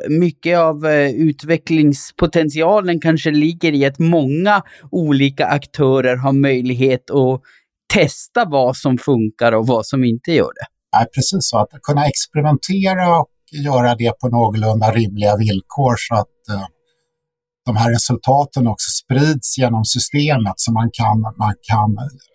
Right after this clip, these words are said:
Speaker 2: hjälpa varandra och, eh, samarbeta också samtidigt. Det tror jag är jätteviktigt.
Speaker 1: Mm. Och är det, eh, skulle du säga att, att sånt händer i högre grad i, eh, de länder ni lyfter som positiva exempel, till exempel då Nederländerna?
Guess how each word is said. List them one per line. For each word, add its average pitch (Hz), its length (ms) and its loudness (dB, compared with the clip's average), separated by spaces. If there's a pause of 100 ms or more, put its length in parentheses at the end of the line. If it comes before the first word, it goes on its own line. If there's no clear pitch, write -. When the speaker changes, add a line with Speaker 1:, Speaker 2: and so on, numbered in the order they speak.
(360)
Speaker 2:
hjälpa 131 360 -2
varandra 113 540 0
och, 104 200 -2 (200)
eh, 110 100 -6
samarbeta 117 720 -2
också 120 280 -4
samtidigt. 117 640 -4
Det 127 100 0
tror 117 180 -2
jag 107 40 0
är 104 60 -6
jätteviktigt. - 380 -20 (440)
Speaker 1:
Mm. 143 120 6 (220)
Och 170 200 0
är 202 220 0
det, 214 140 2
eh, 180 420 0 (100)
skulle 214 220 -2
du 202 140 2
säga 190 460 0
att, 175 360 -2
att 185 260 -2
sånt 240 460 0
händer 208 680 0
i 147 200 -6
högre 143 500 2
grad 139 520 0 (140)
i, 151 480 2
eh, 135 220 -2
de 151 260 0
länder 147 480 2
ni 147 260 4
lyfter 147 560 0
som 143 280 0
positiva 143 560 0
exempel, 151 760 -2
till 165 180 2
exempel 156 580 0
då 135 100 0
Nederländerna? 127 1000 0